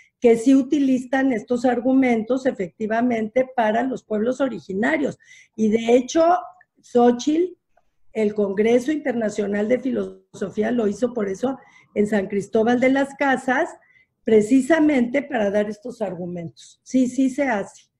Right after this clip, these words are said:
y sería benéfico que se hiciera más.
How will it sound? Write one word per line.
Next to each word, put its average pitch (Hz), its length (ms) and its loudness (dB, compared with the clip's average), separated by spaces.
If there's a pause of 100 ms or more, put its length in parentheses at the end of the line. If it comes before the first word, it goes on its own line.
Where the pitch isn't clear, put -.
(140)
y 202 180 -4
sería 214 360 0
benéfico 240 540 -2
que 208 120 -4
se 185 120 -6
hiciera 185 400 -8
más. 170 340 -12